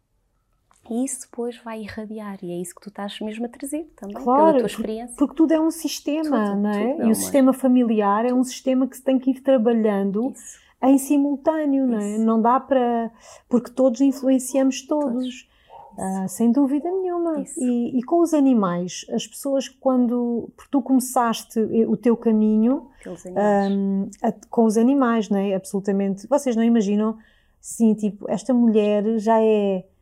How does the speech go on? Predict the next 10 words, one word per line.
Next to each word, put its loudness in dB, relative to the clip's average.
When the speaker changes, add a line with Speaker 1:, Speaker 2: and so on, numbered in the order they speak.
Speaker 2:
famosa, 4
assim, 2
no, 6
no, 4
no, 4
para 4
mim, 6
não 2
é? 0
Há, 0